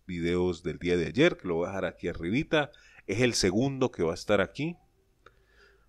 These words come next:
Pero también quiero ampliar eso un poco más, porque ya han salido varios personajes a decirlo, así que muy atentos. Respecto a todos estos temas que se han dado,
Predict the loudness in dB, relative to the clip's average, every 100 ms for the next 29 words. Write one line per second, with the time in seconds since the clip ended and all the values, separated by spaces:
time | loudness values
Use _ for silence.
0 | _ _ _ _ _ _ _ _ _ 6
1 | 8 8 4 0 0 -4 2 4 4 2
2 | -6 -20 _ _ _ _ _ _ -8 -6
3 | -2 -2 0 -4 -8 -10 -10 -10 -10 -8
4 | -10 -6 -8 -6 0 0 0 -4 -2 0
5 | 0 -2 -4 -4 -6 -6 -4 -4 -4 -2
6 | -4 -4 -6 -6 -8 -10 -18 _ -20 -20
7 | -20 _ _ -20 -20 -20 -20 _ _ _
8 | _ 4 4 6 6 6 6 2 4 8
9 | 8 8 2 0 -2 0 0 0 -2 -6
10 | -8 -6 -6 -6 -2 2 2 0 -6